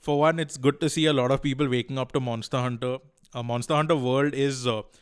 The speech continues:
the first mainline console new Monster Hunter game since the P S two, I believe. Uh, they did have some releases on the Wii and the Wii U, but,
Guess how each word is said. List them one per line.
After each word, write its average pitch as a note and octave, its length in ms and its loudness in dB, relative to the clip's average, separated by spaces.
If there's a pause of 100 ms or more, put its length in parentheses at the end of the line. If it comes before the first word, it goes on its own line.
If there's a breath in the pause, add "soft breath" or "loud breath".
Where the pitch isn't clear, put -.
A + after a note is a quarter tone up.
(240 soft breath)
the C3+ 80 0
first E3 420 0
mainline C3+ 720 0
console C3 580 -2
new B2+ 360 -2
Monster B2+ 420 -4
Hunter C3 260 -2
game B2+ 500 -6
since B2+ 380 -10
the C3+ 120 -8
P A#2+ 220 -8
S B2 140 -4
two, C3 240 -2
I B2 100 0
believe. C3 460 -6 (440 soft breath)
Uh, A#2 340 -2 (140)
they C3+ 140 2
did D#3 220 2
have C#3+ 280 2
some D3 220 0
releases B2 460 -4
on C3+ 120 -2
the C3+ 80 -2
Wii B2 300 -4
and B2 100 -6
the B2+ 60 -8
Wii A#2+ 220 -12
U, B2 180 -8
but, A#2+ 240 -8